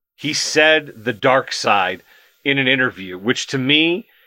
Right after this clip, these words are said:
is still, like, I mean, he used Star <laughs> Wars language to describe what the fuck he was gonna be doing. I mean, what a time to be alive. I wish I would have paid a little bit more attention back then, 'cause it was certainly, uh, it was certainly interesting.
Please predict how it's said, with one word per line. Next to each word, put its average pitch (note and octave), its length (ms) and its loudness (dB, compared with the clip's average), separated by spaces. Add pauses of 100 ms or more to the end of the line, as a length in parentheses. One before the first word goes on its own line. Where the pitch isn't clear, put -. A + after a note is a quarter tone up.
(180)
is C#3 220 -2
still, D#3+ 340 4
like, C#3+ 220 4
I C3 80 0
mean, C#3+ 140 -2
he D3+ 100 -8
used E3+ 480 -2
Star - 640 2
<laughs> - 100 -6
Wars D3+ 460 2
language B2+ 760 -2
to A#2 80 -18
describe A#2 800 0 (380)
what - 340 -2
the D#3+ 80 0
fuck - 380 0
he C3+ 100 -6
was D3 220 -2
gonna C3 240 0
be A#2 160 -10
doing. A2 360 -4 (360)
I B2+ 80 0
mean, C3 200 -2 (220)
what A#3+ 160 2
a B3 40 4
time D3+ 300 2
to C3 60 -4
be C3 160 -4
alive. A2+ 400 2
I A2+ 40 0
wish D3+ 220 -2
I A3 60 -2
would F#3 80 4
have - 100 0
paid D3 200 -2
a A2 40 -8
little A#2+ 180 -2
bit A2+ 120 -8
more A2+ 160 -2
attention G2+ 460 -8
back F2 260 -10
then, F2+ 180 -14
'cause F#2+ 200 -16
it A2 80 -14
was A2+ 140 -16
certainly, A#2+ 500 -8
uh, F2+ 200 -2 (800)
it C3+ 60 -10
was C3+ 160 -2
certainly B2+ 380 0
interesting. E2 500 -8